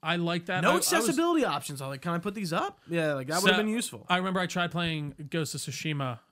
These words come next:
Speaker 1: in Japanese.
Speaker 2: It's too much.
Speaker 1: It's too hard to pay atten-, 'cause you wanna be able to just listen to what they're saying while you're playing, and, like, you have to pay attention to combat and stuff
Speaker 2: Right.
Speaker 1: like that.
Speaker 2: You can't just sit and stare.
Speaker 1: Yeah,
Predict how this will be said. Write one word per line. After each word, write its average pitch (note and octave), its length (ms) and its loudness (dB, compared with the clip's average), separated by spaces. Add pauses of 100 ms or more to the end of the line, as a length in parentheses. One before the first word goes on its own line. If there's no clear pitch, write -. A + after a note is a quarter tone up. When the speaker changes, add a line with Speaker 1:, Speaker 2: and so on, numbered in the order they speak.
(180)
Speaker 1:
in C#3 280 -4
Japanese. C3 720 -6
Speaker 2:
It's A3+ 240 0
too C#4+ 240 4
much. G3 360 0
Speaker 1:
It's F#3 180 0
too A#3+ 240 2
hard A3 320 0
to G#3+ 140 -2
pay G#3+ 320 0
atten-, G3+ 240 -4
'cause F#3+ 180 0
you A3 80 2
wanna A#3 160 2
be A#3 80 0
able A3+ 120 2
to G3 60 0
just F3 200 0
listen F#3+ 200 0
to G#3 60 0
what G3 100 -2
they're F#3 100 -2
saying F#3+ 260 -2
while F3 140 2
you're E3 80 0
playing, E3+ 460 -2
and, D#3+ 180 0
like, D3+ 160 -2
you E3 60 2
have D3 80 -2
to - 60 -10
pay D#3 160 0
attention C#3 280 -2
to C3+ 60 -2
combat D3+ 400 -2
and C3 100 -10
stuff D3+ 220 -2
Speaker 2:
Right. B2 60 0
Speaker 1:
like A#2 80 -8
that. B2 160 -2
Speaker 2:
You E3+ 40 -2
can't F#3+ 200 0
just F3 140 0
sit G3 160 0
and D#3+ 100 -4
stare. D#3+ 380 0
Speaker 1:
Yeah, D#3+ 160 2